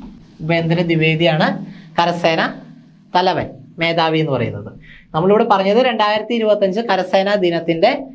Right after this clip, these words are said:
വേദിയാണ് ചോദിച്ചത്, അത് പൂനെയാണ്. ഓക്കെ അല്ലേ? കരസേന ദിനം ഒന്ന് ഓർത്തിരിക്കണേ, ജനുവരി പതിനഞ്ച്. അടുത്തത് മഹാകുംഭമേള. അതുമായി ബന്ധപ്പെട്ട് ആരംഭിച്ച റേഡിയോ ചാനലാണ് കുംഭവാണി.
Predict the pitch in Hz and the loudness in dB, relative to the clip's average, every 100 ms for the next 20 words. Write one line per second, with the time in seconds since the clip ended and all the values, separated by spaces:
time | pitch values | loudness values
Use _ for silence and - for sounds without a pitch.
0 | - 156 175 190 214 196 196 170 160 165 | -6 2 2 4 2 0 2 2 2 2
1 | 233 269 - 160 214 247 - 180 165 143 | 2 0 -4 0 0 -2 -2 0 2 0
2 | 98 - - - - 180 214 202 202 - | -4 -10 -20 -18 -6 -4 0 0 0 -6
3 | - _ _ _ - 170 196 202 190 196 | -20 _ _ _ -4 0 0 2 2 2
4 | 214 196 185 196 185 202 185 170 165 180 | 2 2 2 0 2 0 0 0 0 0
5 | 240 - 156 135 117 110 131 - - - | -2 0 0 0 -4 -4 -4 -6 -14 -20
6 | _ _ _ _ - 240 254 277 269 247 | _ _ _ _ -2 0 2 2 4 2
7 | 262 269 277 233 196 165 127 117 - - | 2 2 2 2 2 2 -2 -4 -8 -20
8 | _ _ _ _ _ - 190 233 233 240 | _ _ _ _ _ -2 2 2 2 2
9 | 226 208 208 190 185 180 175 208 190 185 | 0 0 0 2 2 0 -2 0 2 2
10 | 185 220 233 190 170 165 160 151 240 - | 4 2 2 0 0 2 0 0 -2 -4
11 | - - - - 202 202 214 233 170 143 | -14 -20 -14 0 0 2 2 4 2 0
12 | 107 | -8